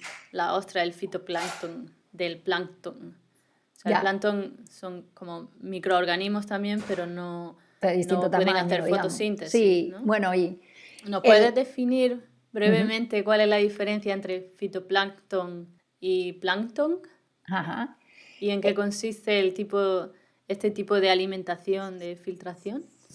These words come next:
Speaker 2: Ajá. O sea, el fitoplancton está dentro del plancton, ¿vale? Plancton es todos los, las, eh, los organismos que están, que viven en el océano, en el agua
Speaker 1: Ujú.
Speaker 2: del mar, digamos.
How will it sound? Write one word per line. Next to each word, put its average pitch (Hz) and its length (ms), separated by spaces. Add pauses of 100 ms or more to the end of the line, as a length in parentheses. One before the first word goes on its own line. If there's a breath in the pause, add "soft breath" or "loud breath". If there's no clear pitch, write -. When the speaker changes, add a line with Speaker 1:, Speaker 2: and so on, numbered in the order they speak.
Speaker 2:
Ajá. 170 340 (540 soft breath)
O 214 120
sea, 202 400
el 214 300
fitoplancton 226 800
está 254 220
dentro 226 300
del 185 200
plancton, - 600
¿vale? 208 220
Plancton 254 600
es 269 460
todos 254 500
los, 220 680
las, 185 640
eh, 175 260
los 180 200
organismos 247 600
que 220 100
están, 226 600 (360 loud breath)
que 202 120
viven 262 300
en 240 100
el 202 140
océano, - 600
en 190 160
el 190 140
agua 202 460
Speaker 1:
Ujú. 196 80
Speaker 2:
del 185 180
mar, 190 240 (120)
digamos. 208 560